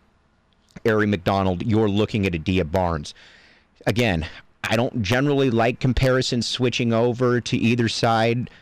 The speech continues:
to the men's side or to the women's side, because I think it's a little bit of a distraction from what's going on.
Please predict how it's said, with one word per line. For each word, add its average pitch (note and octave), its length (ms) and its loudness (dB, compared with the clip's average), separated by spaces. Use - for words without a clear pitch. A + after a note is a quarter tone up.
to A#2 80 0
the G#2+ 80 0
men's A2 300 2
side A2 280 2
or A2 120 4
to - 120 -2
the G2+ 80 0
women's G#2 320 2
side, G#2+ 300 0
because G#2 300 -2
I F#2 60 0
think A#2 180 -2
it's - 100 -4
a F#2 40 -2
little A#2 260 0
bit A#2 180 2
of G#2+ 60 0
a A2 60 0
distraction G#2+ 640 -2
from G#2 160 -2
what's G#2 180 -2
going G2+ 280 0
on. G#2+ 280 0